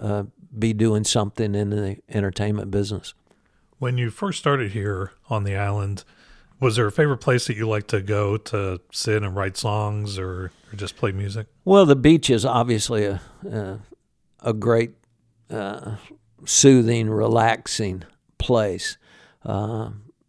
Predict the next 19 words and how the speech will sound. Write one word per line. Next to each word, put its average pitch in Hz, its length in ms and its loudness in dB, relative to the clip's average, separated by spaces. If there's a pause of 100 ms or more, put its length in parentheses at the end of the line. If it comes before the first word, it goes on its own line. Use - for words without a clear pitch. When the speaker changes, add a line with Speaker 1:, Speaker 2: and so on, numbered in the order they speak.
(340)
Speaker 1:
so 123 380 2
there 147 200 2
were, 139 280 2
the, 123 280 -6
when 123 280 -2
I 117 60 2
was 117 140 2
living 131 280 8
in 120 140 2
the 110 80 2
van 120 360 4
especially, 107 720 -2 (140)
you 110 160 -8
know, 110 160 -2
I 117 80 -2
could 101 240 -4 (480)
take 127 200 6
a 113 80 0
gu-, 107 200 -4